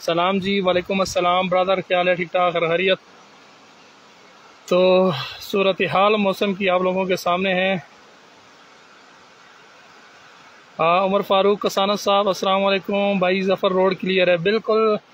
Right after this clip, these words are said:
आ, आ, फारूक भाई भी कह रहे हैं कि रोड क्लियर है, कोई किसी किस्म की टेंशन वाली बात नहीं है।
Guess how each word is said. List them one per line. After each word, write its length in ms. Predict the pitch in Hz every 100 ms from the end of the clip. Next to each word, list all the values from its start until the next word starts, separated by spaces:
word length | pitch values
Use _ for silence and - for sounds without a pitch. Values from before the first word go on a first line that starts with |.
| - - -
आ, 80 | 175
आ, 1160 | 175 175 175 170 233 180 180 175 175 175 175 170 - - - - - -
फारूक 260 | 175 196
भाई 200 | 196 196
भी 100 | 202
कह 160 | 190 196
रहे 120 | 190
हैं 100 | 190
कि 100 | 180
रोड 220 | 175 185 175
क्लियर 320 | 190 190 185
है, 80 | 185
कोई 160 | 180 170
किसी 240 | 170 180
किस्म 280 | 175 165 185
की 240 | 175 190 185 - - - -
टेंशन 320 | 175 175 196 185
वाली 260 | 185 185
बात 320 | 180 175 180 196
नहीं 220 | 190 185
है। 200 | 185